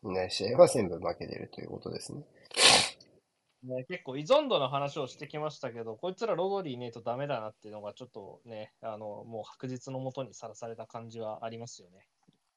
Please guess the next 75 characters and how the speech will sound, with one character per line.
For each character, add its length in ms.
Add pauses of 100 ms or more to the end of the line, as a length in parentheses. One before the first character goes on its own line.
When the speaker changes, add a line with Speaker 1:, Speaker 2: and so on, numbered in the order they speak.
(140)
Speaker 1:
た 80
だ 120
ま 400
あ、 80
や 60
っ 60 (120)
ぱ 100
り、 640
え 300
ー、 20
基 140
本 220
的 340
に 140
は、 480
こ 80
の 160
チ 180
ー 80
ム 60
は 100
ロ 160
ド 100
リ、 420 (300)
う 60
ん 180
ぬ 80
ん 500
も 140
そ 200
う 20
だ 100
け 160
ど、 380 (680)
ま 180
あ、 80
例 80
え 40
ば 80
グ 120
リ 220
ー 60
リ 40
ッ 20
シ 240
ュ 40
も 100
そ 180
う 40
だ 100
し、 320
デ 140
ブ 120
ラ 140
イ 60
ネ 100
と 100
か、 100
や 40
っ 60
ぱ 80
離 120
脱 220
者 140
が 40
す 220
ご 220
い 80
多 460
い 160
ね、 200
序 160
盤 200
戦 240
は。 180